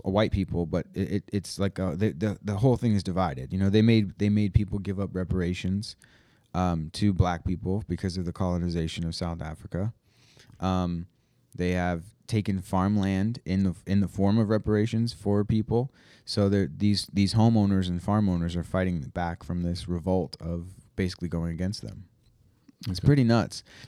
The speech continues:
Speaker 2: Do you know who Jorge Masvidal is?
Speaker 1: No.
Speaker 2: He's a U F C fighter. Um, he got really, really big for this flying knee he did on Ben Askren and amongst other things. I think he's on the,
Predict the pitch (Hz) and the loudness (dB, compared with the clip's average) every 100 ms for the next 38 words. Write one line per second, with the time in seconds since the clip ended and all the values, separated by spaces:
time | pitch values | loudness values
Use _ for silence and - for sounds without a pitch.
0 | - - - - 110 113 110 107 101 104 | -20 -20 -20 -2 6 8 10 10 8 8
1 | 101 101 95 85 92 92 101 101 104 104 | 6 6 4 2 0 0 2 2 2 -2
2 | - - 92 85 85 - - - 101 87 | -8 -10 -6 -6 -8 -16 -20 -10 -6 -4
3 | 71 104 107 92 - 87 - 90 92 95 | 0 4 4 4 -2 -6 -2 0 0 0
4 | 101 - - 92 92 92 - - _ _ | -2 -8 -8 -6 -4 -6 -8 -14 _ _
5 | - 101 98 90 87 - - - _ _ | -12 -4 0 0 -2 -6 -20 -20 _ _
6 | _ _ _ - 107 107 104 92 98 92 | _ _ _ 0 6 8 8 8 6 4
7 | 87 95 92 80 - 95 87 - - 95 | 4 2 2 0 0 4 4 0 -2 -2
8 | - - 104 95 92 92 92 92 92 92 | -2 2 4 4 4 2 0 0 0 0
9 | 92 90 90 90 90 87 92 - 87 85 | 0 0 0 -2 -2 -2 -4 -2 -2 -2
10 | 95 - - 87 87 92 - 87 - 87 | -4 -10 -6 -4 -2 -2 0 0 0 -2
11 | - 95 107 107 104 95 85 | 0 2 4 4 4 2 0